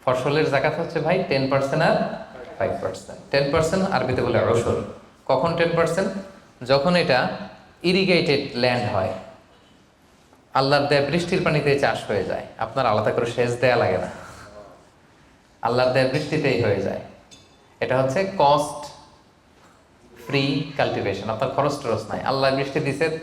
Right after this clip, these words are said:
ধান বুনে দিছেন, হয়ে গেছে। এটা টেন পার্সেন্ট দেবেন, একশো মণ হইলে দশ মণ।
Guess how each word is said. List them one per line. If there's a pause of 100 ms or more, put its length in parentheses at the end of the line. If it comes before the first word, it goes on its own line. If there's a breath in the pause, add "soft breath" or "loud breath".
(200)
ধান
বুনে
দিছেন,
হয়ে
গেছে। (680)
এটা
টেন
পার্সেন্ট
দেবেন,
একশো
মণ
হইলে
দশ
মণ।